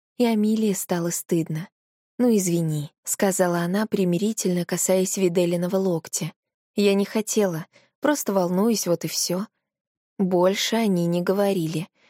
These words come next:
До того томительного момента, пока часы долго и величественно не пробили одиннадцать.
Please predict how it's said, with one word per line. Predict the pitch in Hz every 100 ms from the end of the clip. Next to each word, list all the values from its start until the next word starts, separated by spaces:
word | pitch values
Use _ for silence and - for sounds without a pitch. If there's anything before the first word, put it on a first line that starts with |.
| _ -
До | 196
того | 190 190 190
томительного | 190 190 196 185 170 170 165
момента, | 170 180 185 208 214 170
пока | 180 - 185
часы | - 185 196
долго | 175 175 208 202
и | 185
величественно | 175 170 190 - 196 - 180 175
не | 175
пробили | 165 170 170 170 170
одиннадцать. | 170 170 160 156 - - 156 -